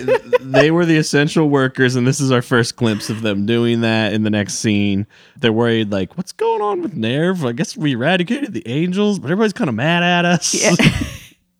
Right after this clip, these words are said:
Speaker 1: And they're waiting. They're like, "I guess this instrumentality thing's coming, whatever that is. We still don't know, but we're just gonna keep doing our jobs."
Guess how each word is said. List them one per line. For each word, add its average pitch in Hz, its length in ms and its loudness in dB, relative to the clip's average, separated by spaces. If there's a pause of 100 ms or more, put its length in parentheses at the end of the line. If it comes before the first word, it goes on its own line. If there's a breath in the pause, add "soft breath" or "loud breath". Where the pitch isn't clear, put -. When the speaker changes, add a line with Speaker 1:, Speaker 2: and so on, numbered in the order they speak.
(260 soft breath)
Speaker 1:
And 127 200 0
they're 123 200 2
waiting. 139 680 0
They're 123 200 0
like, 107 220 -2
"I 104 60 -10
guess 175 200 -4
this 151 140 -4
instrumentality 113 760 -2
thing's 98 200 -8
coming, 92 300 -10
whatever 123 260 -4
that 117 240 -2
is. 87 180 -10
We 127 100 -4
still 160 220 -4
don't 127 160 -2
know, 104 200 -4
but 87 80 -10
we're 101 120 -2
just 143 120 -6
gonna 127 100 -4
keep 113 200 -6
doing 101 200 -6
our 95 100 -8
jobs." 92 480 -10